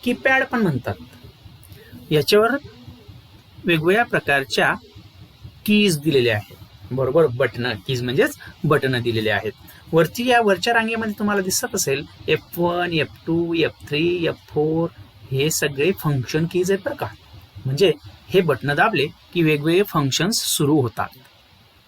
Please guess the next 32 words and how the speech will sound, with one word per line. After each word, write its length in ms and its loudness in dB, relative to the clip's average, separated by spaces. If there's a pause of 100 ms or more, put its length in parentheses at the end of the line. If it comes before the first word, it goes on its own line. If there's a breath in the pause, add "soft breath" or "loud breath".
(500)
बरोबर? 240 2 (440 loud breath)
त्यानंतर 320 2
इकडे 360 0 (120)
इन्सर्ट 480 4 (100)
की 100 0
दिली 320 0
आहे, 300 0
म्हणजे 200 -4
एखादी 200 -4
गोष्ट 280 -6
काही 160 -2
टाकायची 440 -6
असेल 240 -6
तर 40 -6 (100)
त्यावेळेस 340 -4
आपल्याला 300 -8
ती 140 0 (360)
वापरू 320 0
शकतो. 460 -6 (560)
त्यानंतर 260 2
इकडे 220 4
डिलीट 320 0 (100)
की 140 -4
दिलेली 320 -2
आहे, 240 -4 (600)
एखादी 300 2
गोष्ट 300 0
आपल्याला 340 -2
काढून 520 -2
टाकायची 380 -4
असेल 240 -2 (260)
तेव्हा 280 0